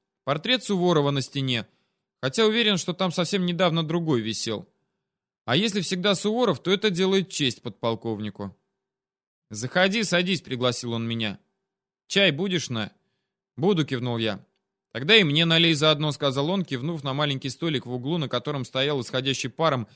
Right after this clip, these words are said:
металлический чайник и кружки. «Только принесли кипяток». Я быстро налил в две чашки уже заваренный, очень крепкий чай, поставил одну перед Пантелеевым, присовокупив сахарницу. Он немедленно насыпал какое-то невероятное количество ложек в кружку и начал активно размешивать.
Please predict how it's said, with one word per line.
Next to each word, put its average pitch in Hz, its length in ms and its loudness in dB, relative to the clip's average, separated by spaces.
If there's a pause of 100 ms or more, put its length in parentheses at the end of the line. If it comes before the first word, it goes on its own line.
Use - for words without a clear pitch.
(280)
металлический 139 640 -2
чайник 135 380 0
и 131 80 -4
кружки. 117 440 -6 (600)
«Только 190 260 0
принесли 175 520 -2
кипяток». 127 600 -4 (760)
Я 127 160 0
быстро 202 360 0
налил 196 360 2
в 156 40 0
две 170 220 0
чашки 214 380 -2
уже 160 220 0
заваренный, 151 540 2
очень 139 280 -4
крепкий 180 400 -4
чай, 185 260 0
поставил 135 520 0
одну 127 240 0
перед 131 260 -6
Пантелеевым, 135 680 -2
присовокупив 120 680 -4
сахарницу. 110 800 -4 (880)
Он 196 180 2
немедленно 202 460 2
насыпал 180 340 -2
какое-то 175 380 0
невероятное 170 720 4
количество 180 500 -2
ложек 175 400 -2
в - 80 -20
кружку 196 380 -6
и - 20 -2
начал 151 320 -2
активно 143 380 -2
размешивать. 127 680 -4